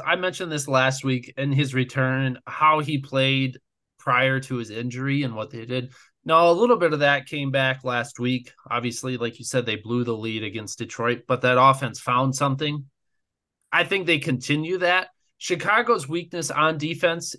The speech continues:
is their running game, and that is Chicago's strength, is their running game with Justin Fields. Khalil Herbert returned last week,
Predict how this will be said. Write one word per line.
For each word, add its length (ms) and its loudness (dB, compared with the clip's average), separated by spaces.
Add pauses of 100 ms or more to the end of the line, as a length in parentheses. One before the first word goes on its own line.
is 240 0
their 180 2
running 400 2
game, 360 -2 (200)
and 200 -2
that 180 4
is 80 2
Chicago's 960 -2 (680)
strength, 600 -2 (200)
is 120 -6
their 120 0
running 240 4
game 160 0
with 100 -4
Justin 340 0
Fields. 360 0
Khalil 340 -2
Herbert 400 -4
returned 400 -4
last 300 0
week, 280 -4